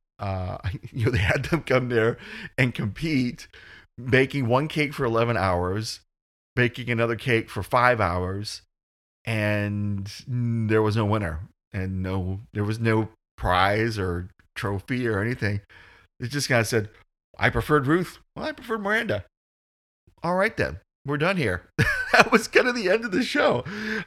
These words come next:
Um, so I don't know. Ma-, it's their first season, so maybe they're still figuring stuff out, obviously. Uh, I just thought that was a super weird way to kinda have a,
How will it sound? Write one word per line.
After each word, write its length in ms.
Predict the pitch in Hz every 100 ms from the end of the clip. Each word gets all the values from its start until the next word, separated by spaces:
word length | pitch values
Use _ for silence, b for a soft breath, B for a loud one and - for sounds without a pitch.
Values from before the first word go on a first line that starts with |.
| -
Um, 400 | 143 147 147 143 B B B
so 260 | - 208 170
I 80 | 214
don't 100 | 202
know. 140 | 165
Ma-, 120 | 160 - - B 196
it's 180 | 190
their 100 | 302
first 340 | 269 269 269 -
season, 520 | 175 175 202 202 180
so 100 | 156
maybe 200 | 165 220
they're 100 | 240
still 220 | 233 190
figuring 400 | - 147 147 143
stuff 240 | - 151 -
out, 240 | 107 104
obviously. 840 | 107 117 120 107 101 110 101 101 101 B B B B _
Uh, 160 | 123 113
I 120 | 123
just 220 | 139 131 -
thought 180 | 113
that 100 | 110
was 100 | 101
a 80 | 95
super 480 | - - 156 143 113
weird 380 | 104 101 95 95
way 160 | 98
to 160 | 95 82
kinda 320 | - 113 87
have 320 | - 110 107
a, 180 | 98 85